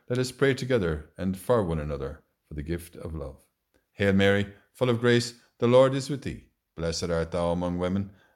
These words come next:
and blessed is the fruit of thy womb, Jesus. Holy Mary,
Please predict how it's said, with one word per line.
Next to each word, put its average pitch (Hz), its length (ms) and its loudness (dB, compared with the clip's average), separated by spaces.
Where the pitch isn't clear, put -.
and 90 260 -2
blessed 101 280 2
is 80 300 -6
the - 100 -12
fruit 87 380 -6
of 76 200 -12
thy 80 240 -2
womb, 82 340 -4
Jesus. - 580 -14
Holy 107 320 4
Mary, 98 400 2